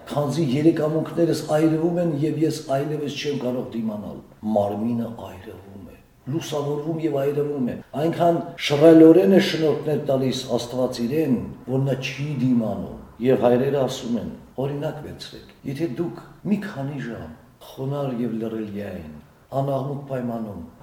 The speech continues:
ասեք. "Փառք ես, Տեր Աստված, փառք ես, փառք ես, Տեր Աստված, փառք ես", մի քանի ժամ անց դուք կզգաք, ինչպես ջերմանում է ձեր սիրտը, սկսում է կամաց-կամաց այրվել։ Կզգաք նաև,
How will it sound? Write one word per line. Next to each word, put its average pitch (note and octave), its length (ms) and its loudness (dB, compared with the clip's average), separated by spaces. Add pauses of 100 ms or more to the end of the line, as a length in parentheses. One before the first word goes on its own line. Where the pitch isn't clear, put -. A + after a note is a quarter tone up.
ասեք. G#2+ 300 -12 (180)
"Փառք - 320 -8
ես, G#2+ 140 -14 (100)
Տեր G2+ 160 -14
Աստված, - 360 -20 (120)
փառք - 320 -10
ես, - 120 -16 (360)
փառք D3 320 -6
ես, - 160 -12
Տեր G2 180 -12
Աստված, - 280 -16 (120)
փառք - 360 -12
ես", - 140 -18 (300)
մի C#3 160 -8
քանի A#2+ 320 -6
ժամ G2+ 220 -8 (100)
անց A2+ 280 -6 (360)
դուք C#3+ 120 -8 (140)
կզգաք, C3 500 -8 (360)
ինչպես C#3 300 -6 (120)
ջերմանում A#2+ 520 -2
է - 0 - (100)
ձեր A2 200 -8
սիրտը, C3+ 400 -6 (360)
սկսում - 300 -8
է B2+ 140 -6
կամաց-կամաց A#2 800 -4
այրվել։ G2+ 420 -10 (140)
Կզգաք D3 500 -4
նաև, E2 320 -8